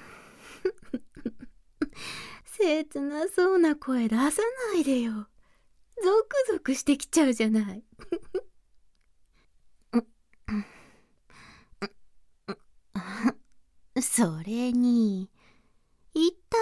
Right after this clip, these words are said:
わよね。声出さないようにってね。ほとんど人来ないとはいえ、万が一はありえるのよ。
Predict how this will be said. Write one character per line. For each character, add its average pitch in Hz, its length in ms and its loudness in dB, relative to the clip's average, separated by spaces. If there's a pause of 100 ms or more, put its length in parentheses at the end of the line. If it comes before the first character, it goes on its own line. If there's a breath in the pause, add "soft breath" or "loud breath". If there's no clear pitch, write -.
わ 359 120 4
よ 247 160 2
ね。 233 100 -2 (1120)
声 320 440 0 (260)
出 254 180 2
さ 359 280 2
な 269 260 2
い 202 240 -2
よ 247 340 -2
う 214 60 -2
に 240 300 0
っ 302 40 -12
て 254 220 -4
ね。 220 540 -2 (1500 soft breath)
ほ 165 180 -8
と 240 180 -6
ん 269 100 2
ど 196 100 -2
人 - 240 -12
来 294 200 0
な 269 120 2
い 220 60 -2
と 180 120 -10
は 165 140 -12
い 175 100 -12
え、 190 260 -12 (320)
万 311 260 6
が 349 120 2
一 220 280 0
は 196 140 -2
あ 185 100 -6
り 320 240 -4
え 440 60 -4
る 480 120 -4
の 269 120 0
よ。 170 160 -6